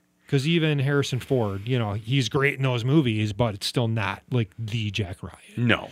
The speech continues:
Speaker 2: no.
Speaker 1: Um,
Speaker 2: And Alec Baldwin was just Alec Baldwin.
Speaker 1: Yeah, always. <laughs>
Speaker 2: I love, I love, like, I, I,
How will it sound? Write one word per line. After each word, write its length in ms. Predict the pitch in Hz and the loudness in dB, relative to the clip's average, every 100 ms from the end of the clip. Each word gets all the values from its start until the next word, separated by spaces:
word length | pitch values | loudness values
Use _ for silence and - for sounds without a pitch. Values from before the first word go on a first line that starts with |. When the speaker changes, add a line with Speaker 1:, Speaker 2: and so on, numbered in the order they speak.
| - | -16
Speaker 2:
no. 420 | 82 - - - | -18 -18 -18 -4
Speaker 1:
Um, 300 | 135 123 117 110 | -2 0 -4 2
Speaker 2:
And 100 | 120 | 8
Alec 280 | 117 110 - | 8 6 2
Baldwin 380 | 95 92 87 | 2 2 -4
was 140 | 82 73 | -6 -8
just 180 | 78 - | -8 -4
Alec 240 | 73 71 | -4 -4
Baldwin. 400 | 80 73 73 69 _ _ | -6 -6 -8 -14 _ _
Speaker 1:
Yeah, 280 | 123 117 90 - _ _ _ _ _ _ _ _ | 0 0 -2 -12 _ _ _ _ _ _ _ _
always. 560 | 104 104 104 110 - - - | -8 -6 -6 -6 -10 -16 -16
<laughs> 140 | - | 2
Speaker 2:
I 160 | 208 196 151 | 8 8 8
love, 380 | 175 160 151 139 | 6 6 4 2
I 160 | 98 | -2
love, 520 | 85 76 65 58 - - _ _ - - | -2 -6 -12 -14 -18 -20 _ _ -20 -6
like, 140 | 131 - | -4 4
I, 240 | 139 147 - 110 - | 6 6 0 -20 -4
I, 140 | 143 | -2